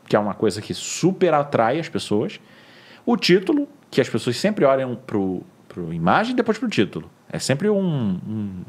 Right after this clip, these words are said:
um, um A B, assim, de tipo, imagem, título. As tags, elas ficam escondidas, mas,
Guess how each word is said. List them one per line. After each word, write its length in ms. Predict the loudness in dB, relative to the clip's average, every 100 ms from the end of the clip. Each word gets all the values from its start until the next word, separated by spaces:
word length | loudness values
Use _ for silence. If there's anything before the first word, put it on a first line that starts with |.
| -16 -18 -16 -10
um, 340 | -8 -6 -8 -10 _ -2
um 100 | 0
A 80 | 2
B, 240 | 2 0
assim, 260 | -2 -8 -8
de 140 | -8
tipo, 360 | -8 -6 -6 -6 -12 -20 -20 -20 -10
imagem, 380 | -2 2 2 0
título. 480 | 2 2 2 -2 -4 -8 -20 -20 -20 -8 -2
As 160 | -2
tags, 340 | 4 2 4 0
elas 140 | 0
ficam 220 | -2 -2
escondidas, 720 | -2 0 0 2 2 2 -2
mas, 580 | -2 0 0 0 -4 -10